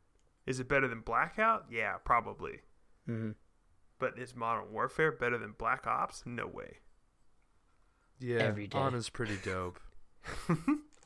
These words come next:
Speaker 3: She can sleep people. It's sick. No, I, I'm, I'm gonna get on Warzone and check that out.
Speaker 2: Yeah,
Speaker 3: This sounds
Speaker 2: Jacob,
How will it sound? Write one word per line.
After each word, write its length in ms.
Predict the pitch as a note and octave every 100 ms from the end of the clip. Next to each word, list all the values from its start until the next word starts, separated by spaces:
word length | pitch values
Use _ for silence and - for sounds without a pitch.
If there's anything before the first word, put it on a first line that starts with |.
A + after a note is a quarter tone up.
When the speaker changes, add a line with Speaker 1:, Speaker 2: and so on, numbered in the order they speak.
| -
Speaker 3:
She 220 | - D3
can 140 | C3+
sleep 400 | A2+ - G#2+ G2
people. 480 | - F#2+ F#2 F#2 F#2+ - - _ _ _ - - - - - _ - - _ -
It's 160 | C#3+ B2
sick. 500 | - F#2+ F2 E2+ - _ _ _ _ _ _ _ _ -
No, 160 | D3 D3+
I, 400 | C#3+ F3+ E3+ E3
I'm, 160 | F#3
I'm 120 | E3 F3
gonna 120 | E3
get 140 | C3 A2
on 160 | F#2+
Warzone 440 | F2+ D#2+ C2+ C#2+ - _ -
and 80 |
check 240 | F#2 - D2+
that 180 | C2 A1+
out. 200 | - -
Speaker 2:
Yeah, 160 | E3 F3+
Speaker 3:
This 100 | C3
sounds 200 | E3+ F3
Speaker 2:
Jacob, 80 | F3